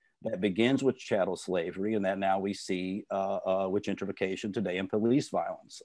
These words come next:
Um, Robin, uh, D-, D G Kelly did an interview about the nineteen twenty-one Tulsa Massacre, and he talked about whiteness holding up a mirror to itself. And he, he talked about if we hold up a mirror to whiteness, we only get to see what's on the surface. And what we really need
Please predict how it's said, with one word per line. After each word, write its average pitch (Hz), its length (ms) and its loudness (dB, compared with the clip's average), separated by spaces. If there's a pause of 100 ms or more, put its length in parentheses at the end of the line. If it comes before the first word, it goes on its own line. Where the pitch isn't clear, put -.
Um, 95 340 0 (680)
Robin, 127 680 8
uh, 104 220 4 (100)
D-, 117 260 4
D 110 140 4
G 113 160 4
Kelly 113 360 2
did 98 160 2
an 98 100 2
interview 101 580 0
about 95 600 2
the 95 120 -2
nineteen 98 400 -4
twenty-one 92 360 -4
Tulsa 98 320 -2
Massacre, 92 640 -2 (320)
and 110 140 2
he 104 80 4
talked 117 320 6
about 95 320 2
whiteness 107 500 2
holding 110 380 2
up 107 140 0
a 85 80 -4
mirror 110 340 2
to 165 200 4
itself. 180 440 2 (100)
And 107 160 2
he, 107 260 -2
he 123 240 4
talked - 420 2
about 113 400 2
if 107 100 0
we 143 100 4
hold 151 220 8
up 135 160 4
a 104 60 4
mirror 151 360 4
to 123 120 0
whiteness, 98 420 0
we 123 140 8
only 127 160 4
get 117 140 2
to 110 60 2
see 113 160 0
what's 104 180 2
on 95 120 0
the 98 80 -4
surface. 107 380 0
And 107 100 -2
what 104 140 0
we 101 160 2
really 139 340 6
need 90 340 0